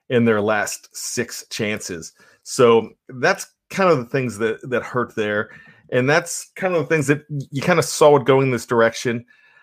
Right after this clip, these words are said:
Um, I'm gonna ask you guys all a question. And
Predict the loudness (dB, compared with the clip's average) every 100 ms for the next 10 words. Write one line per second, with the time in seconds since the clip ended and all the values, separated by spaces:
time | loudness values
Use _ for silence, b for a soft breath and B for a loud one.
0 | b _ 0 0 0 -4 0 2 2 -2
1 | -4 0 0 4 2 2 -2 -6 -10 -20
2 | _ _ _ _ _ _ _ _ _ _
3 | _ -4 0 2 2 -2